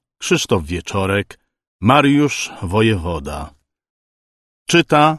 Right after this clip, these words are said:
Sławomir Holland. Filozofia, mimo trwających ponad dwa tysiące lat wysiłków jej twórców, wciąż nie jest nauką ścisłą i w pełni zobiektywizowaną.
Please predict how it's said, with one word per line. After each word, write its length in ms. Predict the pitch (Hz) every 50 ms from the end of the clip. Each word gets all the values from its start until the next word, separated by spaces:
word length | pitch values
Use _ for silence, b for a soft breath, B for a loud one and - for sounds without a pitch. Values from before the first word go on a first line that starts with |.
| - _ _
Sławomir 600 | - - - - 90 87 73 85 82 87 92 107
Holland. 720 | - - - 69 67 69 71 - 76 73 - - - - _ _ _ _ _ _ _ _ _ _ _ _ _ _ _ _ _ _ _ _ _ _ _ _ _ _ _ _ _ _ _ _ _ _ _ -
Filozofia, 1160 | - 175 185 190 170 160 160 123 90 82 90 80 - - - - 78 78 80 80 87 98 113 - _ _ _ _ _ _ _ _ _ _ _ -
mimo 560 | 104 117 117 113 120 120 117 120 123 123 120 -
trwających 680 | - - - 117 123 147 170 180 - - 180 147 -
ponad 380 | - 127 135 139 127 117 90 90
dwa 220 | 80 82 110 127
tysiące 460 | - - 110 - 117 110 104 - 98
lat 200 | 92 127 123 90
wysiłków 600 | 85 92 - - - 175 160 139 - 107 - - -
jej 220 | 87 85 82 80
twórców, 680 | - - - 175 185 170 - - - 90 76 - - _ B B B B B B B B B
wciąż 440 | B - - 254 254 208 - - -
nie 200 | 160 170 165 147
jest 280 | 131 - - - -
nauką 400 | 113 107 113 123 113 - 113 107
ścisłą 720 | 95 - - - - 92 - - - - 98 98 98 107 - -
i 160 | 165 160 147
w 100 | - -
pełni 600 | - 135 120 117 110 110 107 107 113 117 113 - 110
zobiektywizowaną. 1300 | 101 101 120 113 113 107 - - 110 98 117 107 104 107 92 80 78 67 - - - - - - - -